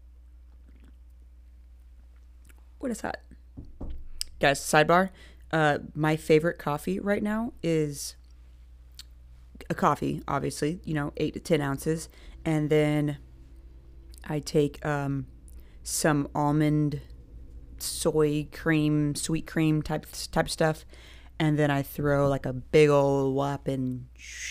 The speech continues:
whip on top of that, and then I put a little bit of cinnamon on it. Perfect.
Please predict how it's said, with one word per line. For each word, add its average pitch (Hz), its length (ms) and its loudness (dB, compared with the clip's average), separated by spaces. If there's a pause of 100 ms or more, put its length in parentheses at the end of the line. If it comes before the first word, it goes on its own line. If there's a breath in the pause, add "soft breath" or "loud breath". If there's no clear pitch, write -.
(540)
whip 151 420 2
on 151 180 -2
top 147 240 -6
of 147 60 -10
that, 147 340 -2 (440 loud breath)
and 143 120 -2
then 131 80 -2
I 131 40 -4
put 139 120 -4
a 139 40 0
little 131 140 -4
bit 131 80 -4
of 123 60 -8
cinnamon - 360 -4
on - 140 -8
it. - 80 -12 (800)
Perfect. - 400 -10